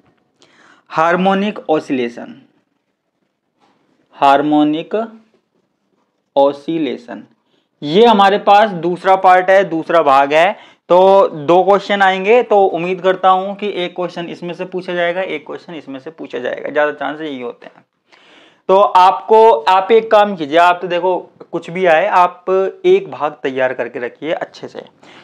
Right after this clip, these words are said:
चाहे आप ये वाला पार्ट तैयार कर लीजिए, चाहे आप ये वाला पार्ट तैयार कर लीजिए, एक ही बात है। इतना ज़्यादा तो आप कहाँ तक पढ़ोगे? मुझे नहीं लगता अब एग्जाम टाइम में पढ़ा जाएगा। जिसने पहले से पढ़ा हुआ है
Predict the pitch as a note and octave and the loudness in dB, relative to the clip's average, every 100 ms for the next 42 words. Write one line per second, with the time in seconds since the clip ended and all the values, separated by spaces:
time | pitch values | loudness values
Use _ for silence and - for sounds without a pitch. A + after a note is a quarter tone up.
0 | _ - E3+ E3+ E3 E3 C#3+ C#3 D#3+ F3 | _ -2 2 4 4 2 -6 -2 0 2
1 | F3 E3+ D#3+ E3+ E3 D#3+ D#3+ D#3+ D#3+ D3+ | 2 2 2 2 0 -4 0 0 0 -8
2 | D3 D3 D3+ D#3 C#3+ D3 C#3 C3+ - B2+ | -10 -10 -8 -8 -6 -4 -4 -6 -8 -10
3 | C#3 D#3 E3 E3 D#3+ D3+ D3 C#3+ C#3+ C#3 | -6 -2 0 -2 -2 -4 -4 -8 -4 -4
4 | C3 C3+ C3+ C3 D#3+ E3+ - D3+ C#3 A#2+ | -6 -8 -10 -10 -10 -12 -10 -10 -8 -10
5 | - - _ _ _ _ _ _ _ _ | -10 -14 _ _ _ _ _ _ _ _
6 | _ _ _ _ - F3 F#3+ G3+ G#3+ F3 | _ _ _ _ -10 -10 -4 2 2 4
7 | E3+ E3 E3 F3 E3+ E3+ E3 F#3+ F#3+ F3+ | 2 0 2 0 0 -4 0 0 0 -4
8 | - C3 B2 C3+ D3+ E3 F3+ F#3 F3 F3 | 0 -2 -2 -6 -8 -6 -6 -6 -8 -2
9 | F3+ F3 E3 C#3 C3 D3 D#3+ D#3 D3+ D3+ | -2 -2 -6 -6 -2 -2 -2 -10 -8 -12
10 | - C3+ C3+ C3 C3 D3 D3+ F3 F3+ - | -6 -4 -4 -6 -4 -4 -6 -8 -8 -4
11 | C3+ C#3+ E3+ E3+ E3+ D3 D3 D3 D3 D3 | -4 -4 -6 -6 -2 0 0 0 0 0
12 | D3+ E3 | -2 -4